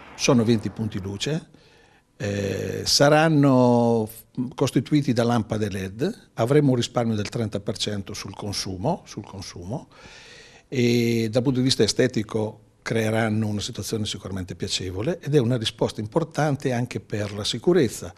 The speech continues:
perché non dobbiamo dimenticarci che c'è una viabilità che aumenta sempre di più,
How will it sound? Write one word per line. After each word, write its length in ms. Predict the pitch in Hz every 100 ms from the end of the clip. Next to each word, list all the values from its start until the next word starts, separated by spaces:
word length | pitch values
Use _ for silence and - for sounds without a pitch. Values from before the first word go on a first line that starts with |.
| - - - _ _ _ _ _ -
perché 320 | 127 127 160
non 140 | 123
dobbiamo 240 | 113 127 135
dimenticarci 720 | 143 156 196 139 147 156 -
che 140 | - 117
c'è 140 | 110
una 120 | 98
viabilità 560 | 98 95 98 110 202 226
che 140 | -
aumenta 320 | 123 107 98
sempre 300 | - 98 85
di 80 | 92
più, 220 | 90 101